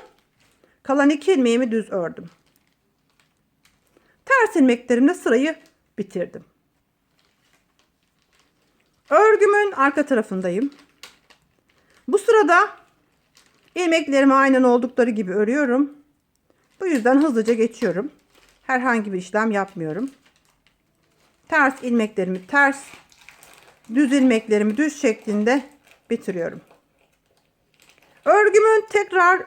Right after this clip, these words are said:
ön tarafındayım. Baştaki iki ilmeğimi ters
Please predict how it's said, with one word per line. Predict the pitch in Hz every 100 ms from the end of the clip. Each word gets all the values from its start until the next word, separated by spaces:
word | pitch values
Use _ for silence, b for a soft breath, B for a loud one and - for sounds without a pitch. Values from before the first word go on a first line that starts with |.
| -
ön | 220 240
tarafındayım. | 285 320 339 320 349 359 359 359 _ _ _ _ _ _ _ _ _ _ _
Baştaki | 269 311 - 339 - 320 311 311 _ -
iki | 254 349
ilmeğimi | 302 254 240 254 269
ters | 240 214